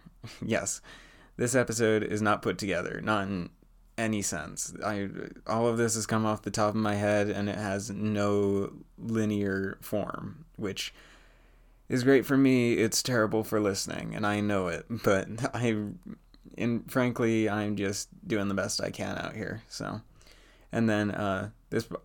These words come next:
video probably also has poor quality, and half the time probably won't have audio, because I've been looking around my room all over the place, and I'm not gonna bother editing it, because I wanna release it tonight before ten P M. And it is about nine thirty P M, so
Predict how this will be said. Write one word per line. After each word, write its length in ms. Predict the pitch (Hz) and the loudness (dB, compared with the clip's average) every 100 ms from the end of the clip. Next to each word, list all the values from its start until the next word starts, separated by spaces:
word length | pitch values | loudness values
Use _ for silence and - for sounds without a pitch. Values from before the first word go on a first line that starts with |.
| _ | _
video 500 | - 113 117 110 107 | -10 0 2 4 4
probably 300 | 123 123 123 | 6 8 8
also 220 | 120 120 | 4 4
has 100 | 113 | 0
poor 220 | - 113 104 | 0 0 0
quality, 500 | 117 117 101 101 101 | 2 4 4 2 2
and 220 | 98 98 | 0 0
half 220 | 104 101 | 0 0
the 60 | 101 | -2
time 240 | 110 101 | 0 2
probably 300 | 104 104 107 | 2 4 2
won't 220 | 104 104 | 2 0
have 120 | 107 | 2
audio, 380 | 104 113 - - | 2 2 0 -4
because 300 | - 101 104 | -4 -2 2
I've 160 | 107 104 | 2 2
been 220 | 107 104 | -2 0
looking 280 | 107 - 107 | 0 2 2
around 280 | 104 104 101 | 4 4 4
my 100 | 98 | 2
room 460 | 101 104 95 107 | 2 0 -2 -4
all 180 | - 98 | 0 0
over 160 | 98 98 | 0 -2
the 80 | - | -4
place, 340 | - 98 - | -2 -2 -2
and 80 | 104 | -2
I'm 240 | 101 101 - | -2 -2 -4
not 240 | 104 101 | -2 0
gonna 160 | 110 104 | 0 0
bother 320 | 104 101 98 | 2 2 2
editing 380 | 101 98 104 110 | 2 0 -4 -6
it, 140 | 110 | -8
because 300 | 101 98 101 | -8 -6 -6
I 100 | 110 | -4
wanna 240 | 101 98 98 | -4 -4 -4
release 400 | 101 107 110 - | -4 -6 -6 -8
it 180 | - - | -10 -8
tonight 360 | 104 98 104 - - - - - - | -6 -4 -6 -8 -20 -20 -20 -20 -14
before 280 | - 117 110 | -4 2 2
ten 220 | 113 101 | 2 -2
P 160 | 107 104 | 0 -2
M. 300 | - - 120 - - - - - - - | -2 -8 -14 -20 -20 -20 -20 -20 -20 -6
And 400 | 98 98 - - - | -4 -2 -6 -14 -4
it 140 | 107 | 0
is 160 | 107 104 | 2 2
about 240 | 101 101 | 4 4
nine 200 | 104 110 | 4 2
thirty 340 | 107 107 101 - | 2 2 2 -4
P 180 | - 107 | -4 -4
M, 200 | 107 98 | -2 0
so 260 | - 107 | 0 0